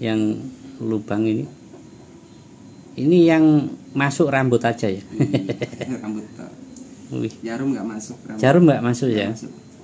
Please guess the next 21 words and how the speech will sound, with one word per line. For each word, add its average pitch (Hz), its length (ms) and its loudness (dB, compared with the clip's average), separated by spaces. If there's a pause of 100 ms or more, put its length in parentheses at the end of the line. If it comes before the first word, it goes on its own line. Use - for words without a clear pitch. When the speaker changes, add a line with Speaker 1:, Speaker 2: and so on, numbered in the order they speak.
(200)
Speaker 1:
Ringnya 185 320 4
monel? 135 300 6 (160)
Speaker 2:
Monel 120 320 -8
pesanan. 107 380 -14 (120)
Speaker 1:
Monel 131 460 2
handmade. 120 480 2 (240)
Speaker 2:
Hmm. - 280 -10
Speaker 1:
Jadi 123 360 -2
ini 143 160 2
barangnya 127 680 2
sebenarnya 123 360 -2
tidak 123 220 -2
besar 120 300 -2
ya. 123 220 0 (680)
Tapi 127 580 -2 (760)
uniknya 135 500 4
ini 135 260 4
yang 120 260 2
angel 120 360 0
ini. 107 220 2 (840)
Ya, 113 220 -4